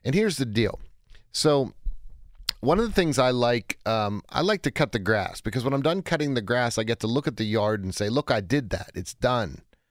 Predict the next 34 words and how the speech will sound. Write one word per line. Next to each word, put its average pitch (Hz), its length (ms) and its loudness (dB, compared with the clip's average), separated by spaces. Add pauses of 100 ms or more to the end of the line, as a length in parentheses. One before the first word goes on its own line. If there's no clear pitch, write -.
(300)
I 101 80 -2
can 101 200 -4
see 170 360 0
it. - 280 -8 (420)
It's - 120 -20
<laughs> - 20 -18
concrete. 143 840 0
It's - 120 -16
physical. 139 640 0 (340)
It's - 100 -20
tangible. 117 760 0 (120)
It's - 100 -20
kinda 143 260 2
cool." 135 480 0 (720)
But 135 280 2 (560)
the 120 180 0
majority 135 400 2
of 117 80 0
my 113 140 2
career 143 480 4
has 123 120 0
spent 143 380 0
twenty-one 127 440 2
years 139 360 2
working 123 320 0
with 117 180 -2
people 139 380 2
and 123 100 0
the 101 60 0
human 117 380 0
mind, 123 380 0
the 110 60 0
human 113 340 0
psyche. 104 600 0